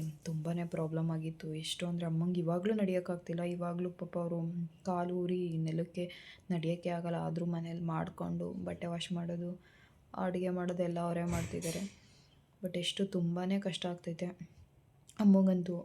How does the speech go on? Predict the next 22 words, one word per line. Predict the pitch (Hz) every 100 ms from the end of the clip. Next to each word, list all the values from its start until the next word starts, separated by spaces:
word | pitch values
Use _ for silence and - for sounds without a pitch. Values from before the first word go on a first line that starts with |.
| -
ಅಮ್ಮ | 175 170 175 185 190 185
ಆದಷ್ಟು | 175 175 175 175 - 185
ಬೇಗ | 170 175 175 175
ಅದೊಂಚೂರು | 180 175 175 175 180 -
ಕ್ಯೂರ್ | - 190 185 180
ಆಗಿ | 175 170 180
ಒಂದು | 175
ಸ್ವಲ್ಪ | 170 170 170
ರೆಸ್ಟಲ್ಲಿದ್ದರೆ | 165 160 160 - 180 175 170 180 185 - - - - - - -
ತುಂಬಾ | 202 180 180 190 190 196 185
ಬೇಗ | 175 175 180 185 190 - - - - - - _ -
ಇದಾಗುತ್ತೆ. | 180 180 175 175 175 170 175 - - - - - - _ -
But | 190 190
ಅವ್ರು | 196 190
ರೆಸ್ಟ್ | 185 -
ಮಾಡೋಕ್ಕೆ | 202 196 196 208 202
ಮನೇಲಿ | 196 185 185 190 185
ಯಾರೂ | 180 180
ಇಲ್ಲ | 185 180
ಮಾಡೋರು, | 175 170 170 170 170 196 - 202
ನಾವಿಬ್ರು | 196 202 180 185
ಇಲ್ಲಿದ್ದೀವಿ. | 185 180 175 170 165